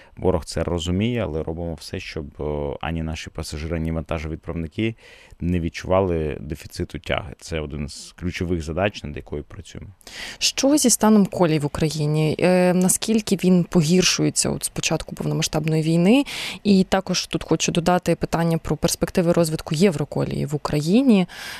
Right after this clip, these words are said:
Speaker 2: А, наскільки ми, м, готові до цього? І чи повністю ми використовуємо широку колію в сусідніх країнах?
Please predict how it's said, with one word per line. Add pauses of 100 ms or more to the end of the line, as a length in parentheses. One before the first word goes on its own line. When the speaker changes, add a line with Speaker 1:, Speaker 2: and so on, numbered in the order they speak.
Speaker 2:
А,
наскільки
ми,
м,
готові
до
цього? (160)
І
чи
повністю
ми
використовуємо
широку
колію
в
сусідніх
країнах?